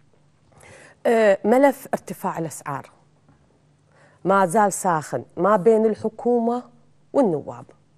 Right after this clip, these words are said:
والضحية منو؟ إحنا المواطنين. وجشع التجار وصمت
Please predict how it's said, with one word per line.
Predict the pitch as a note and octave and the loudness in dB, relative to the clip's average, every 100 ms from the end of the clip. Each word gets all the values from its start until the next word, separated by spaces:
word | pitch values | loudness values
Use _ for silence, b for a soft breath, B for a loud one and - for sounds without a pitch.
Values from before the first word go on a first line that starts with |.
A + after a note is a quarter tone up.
| _ _ _ | _ _ _
والضحية | D#3+ D#3 F#3 F#3+ F#3+ | -4 0 0 2 0
منو؟ | A#3 C#4+ A#3+ B3 C4+ - _ _ _ _ _ - | 2 2 4 2 0 -10 _ _ _ _ _ -14
إحنا | - - - - _ _ _ _ - | -14 -14 -20 -20 _ _ _ _ 0
المواطنين. | C#4 A#3+ F#3+ E3+ D#3 D#3+ _ _ _ _ b b b b b b b b b b b _ | 2 2 0 -2 -4 -8 _ _ _ _ b b b b b b b b b b b _
وجشع | - D#3 D4 D#4+ C4+ | -4 -2 0 0 -2
التجار | - G#3+ D#3 A3+ G3+ G3 G3+ _ _ _ _ _ _ _ _ _ _ _ _ _ - | -2 -4 -2 0 0 -2 -6 _ _ _ _ _ _ _ _ _ _ _ _ _ -10
وصمت | C#3+ - D4+ F4 - - | -6 2 6 6 2 -10